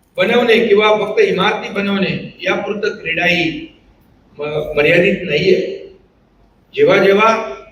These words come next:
समाजाला गरज असते, या राज्यामध्ये जेव्हा आपत्ती येते, जेव्हा राज्यामध्ये संकट येतात, त्यावेळेस देखील आपण सढळ असते, पुढे येता आणि मदत करता. आणि म्हणून आमच्या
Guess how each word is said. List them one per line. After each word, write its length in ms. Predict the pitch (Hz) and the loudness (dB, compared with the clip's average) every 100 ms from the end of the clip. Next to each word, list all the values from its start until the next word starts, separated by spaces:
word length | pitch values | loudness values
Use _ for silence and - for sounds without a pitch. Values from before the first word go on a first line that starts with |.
| _ _ _ _ | _ _ _ _
समाजाला 520 | - - 190 220 220 | -14 -4 0 4 4
गरज 320 | 226 214 226 - | 4 4 4 4
असते, 540 | - - - - - _ _ _ | 0 -4 -8 -10 -18 _ _ _
या 120 | 202 | 0
राज्यामध्ये 580 | 196 185 202 233 226 226 | 4 2 2 2 4 6
जेव्हा 240 | 226 226 226 | 6 4 2
आपत्ती 440 | 226 240 - 220 | 0 -4 -4 -4
येते, 480 | 185 - 139 - - _ _ _ - | -4 -6 -10 -12 -18 _ _ _ 2
जेव्हा 180 | 214 | 2
राज्यामध्ये 920 | 220 180 - 226 226 240 240 240 - - - - _ _ _ | 4 2 2 2 4 4 4 2 0 -6 -10 -18 _ _ _
संकट 400 | - 190 202 262 | -10 -6 -4 0
येतात, 420 | 247 214 185 175 | 4 4 2 -2
त्यावेळेस 300 | 175 180 214 | -4 -2 -2
देखील 320 | 214 185 - - | -2 -2 0 0
आपण 440 | - 202 202 190 | -2 -4 -6 -8
सढळ 360 | - - 214 226 | -12 -4 2 4
असते, 460 | 175 - - - - | 2 0 -2 -2 -2
पुढे 180 | 190 | 2
येता 280 | 202 180 180 | 2 2 -2
आणि 320 | 180 - - | -4 -6 -12
मदत 380 | 160 151 175 175 147 | -12 -8 -6 -6 -6
करता. 440 | - 135 - - - _ _ _ | -10 -12 -14 -16 -20 _ _ _
आणि 120 | 151 | -4
म्हणून 180 | 160 180 | 0 0
आमच्या 560 | 185 180 185 180 - | 0 0 2 2 0